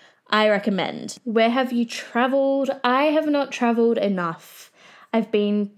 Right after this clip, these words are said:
I'm, I'm very fortunate. I have done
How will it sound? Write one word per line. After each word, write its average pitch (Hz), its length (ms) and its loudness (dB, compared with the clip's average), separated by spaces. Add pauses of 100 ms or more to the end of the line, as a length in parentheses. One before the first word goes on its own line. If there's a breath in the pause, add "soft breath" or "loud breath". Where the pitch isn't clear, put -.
(120)
I'm, 220 180 0 (100)
I'm 233 180 4
very 277 240 2
fortunate. 247 640 0 (280)
I 226 80 2
have 226 300 0
done 208 320 0